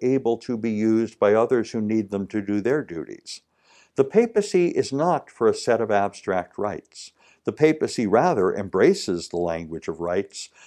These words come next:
but always in the interplay of rights and duties. And so when we began this lecture series, back in lecture one, with a consideration of what the foundation of rights are, what we said and what we still say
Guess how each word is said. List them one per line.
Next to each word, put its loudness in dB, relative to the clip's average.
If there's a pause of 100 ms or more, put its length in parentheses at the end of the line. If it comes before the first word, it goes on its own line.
(120)
but 6
always 6
in 0
the 2
interplay 0
of 0
rights 0
and -4
duties. -4 (300)
And -2
so 8
when 4
we 4
began 2
this -4
lecture -2
series, -2 (720)
back 4
in 2
lecture 0
one, 2
with 0
a 0
consideration 2
of -2
what 0
the -2
foundation 0
of -6
rights -2
are, -2 (400)
what 4
we 4
said 6
and 2
what 2
we 0
still 4
say -4